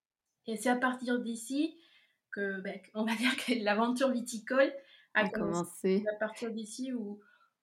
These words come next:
Speaker 1: on va dire, tout ce qui, qui entoure le, le monde du vin est devenu une passion pour moi.
Speaker 2: D'accord.
Speaker 1: Voilà.
Speaker 2: Et, et du coup, en fait, tu t'es, tu t'es vraiment formée, euh, toute seule, en fait. Tu, t'as pas eu de formation, euh, parce que,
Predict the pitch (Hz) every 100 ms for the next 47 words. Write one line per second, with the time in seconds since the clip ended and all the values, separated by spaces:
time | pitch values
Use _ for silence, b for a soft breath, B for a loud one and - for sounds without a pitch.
0 | _ - 165 220 226 - 294 302 - 262
1 | 247 - 240 269 254 240 226 226 226 233
2 | 220 214 247 277 269 214 208 208 214 247
3 | 226 226 233 - 247 240 208 202 175 -
4 | _ _ _ 190 226 262 196 180 262 -
5 | 185 180 240 190 170 185 226 202 220 214
6 | 196 202 185 165 - 107 - 208 196 190
7 | 202 214 220 214 202 202 220 220 202 185
8 | - _ - 214 - 285 262 196 196 185
9 | - - 196 190 185 185 - 180 185 202
10 | 185 - 185 190 190 - 220 220 214 185
11 | 175 - 180